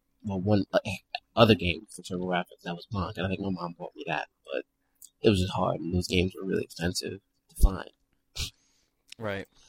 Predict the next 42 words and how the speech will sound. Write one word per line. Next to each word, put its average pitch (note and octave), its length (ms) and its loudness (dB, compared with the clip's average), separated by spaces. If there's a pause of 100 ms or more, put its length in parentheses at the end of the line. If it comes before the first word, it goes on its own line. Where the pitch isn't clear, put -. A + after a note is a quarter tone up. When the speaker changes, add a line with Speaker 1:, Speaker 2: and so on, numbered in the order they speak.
(460)
Speaker 1:
So G#2 520 6
then, F#2+ 300 0
you G2 140 0
know, F#2 120 -2
I F2+ 140 -2
got - 140 -16
the - 60 -20
Super B2+ 200 -6
Nintendo G2+ 500 4
and E2 120 -4
a - 60 -14 (120)
Genesis, F#2 840 -4
and D#2+ 160 -10
then E2 180 -6
my E2 120 -12
grandmother G2 400 -6
bought F#2+ 180 -8
me F2 80 -4
a F2 40 -4
Sega - 260 -8
C - 160 -8
D, G2 580 -4 (560)
and D#2 380 -4
so, G2 180 0
like, F#2 220 0
I G#2 100 2
got G2+ 300 2
a G2+ 40 6
lot G#2 220 6
of F#2+ 100 -2
family G2+ 280 2
support - 420 -4
with F2+ 180 -8 (160)
getting F#2 460 0
games F#2 400 -6
and E2+ 140 -14
things F2+ 260 -10
like F2+ 160 -12
that. F#2+ 300 0 (840)
Um, F#2+ 320 6 (140)
<clears throat> - 1500 -2
then, F#2+ 720 4